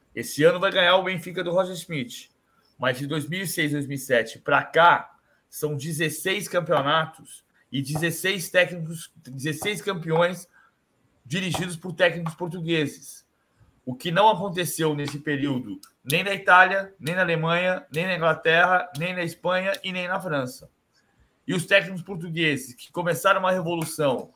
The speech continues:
a partir da Universidade do Porto e do Instituto de Educação Física de Lisboa, saíram de Portugal e ganharam setenta e cinco títulos em trinta países no século vinte e um.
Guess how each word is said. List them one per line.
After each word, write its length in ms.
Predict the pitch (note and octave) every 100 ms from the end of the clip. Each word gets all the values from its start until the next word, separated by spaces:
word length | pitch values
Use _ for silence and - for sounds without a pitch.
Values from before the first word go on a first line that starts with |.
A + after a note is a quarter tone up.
| _ -
a 120 | -
partir 400 | E3 D3 - G3+
da 80 | F#3+
Universidade 440 | E3 D#3 D3 D#3
do 80 | C#3+
Porto 560 | D3 D#3 D3+ D3 C#3 -
e 60 | C#3
do 120 | C#3
Instituto 320 | D#3 C#3+ D#3
de 80 | C#3+
Educação 360 | C#3 C#3+ C#3+ C3
Física 260 | C#3 B2+
de 140 | B2+ B2
Lisboa, 640 | A2+ B2+ E3 F3 G2+ - _ _ _ _ _ _ _ _ _ _ _ _ _ _ _ -
saíram 640 | - - E3 E3 G#3+ B3 F#3
de 120 | D3+
Portugal 880 | C#3+ D3 C#3 A#2+ C#3+ E3 A#2+ F#2 - _ _ _ _ _ _ _
e 120 | D#3
ganharam 440 | C#3+ F#3 F3+ F#3+ F3+
setenta 560 | - F3 - A3 G#3+
e 60 | G#3+
cinco 360 | D#3+ F#3+ E3 D#3+
títulos 420 | F#3+ F3 F3 E3+
em 120 | F3+
trinta 340 | E3 F3 E3+
países 500 | F3+ F3 E3 E3 E3+
no 80 | F3
século 360 | D#3+ D#3+ E3+ E3+
vinte 220 | F3+ E3+
e 60 | F#3
um. 240 | D3 -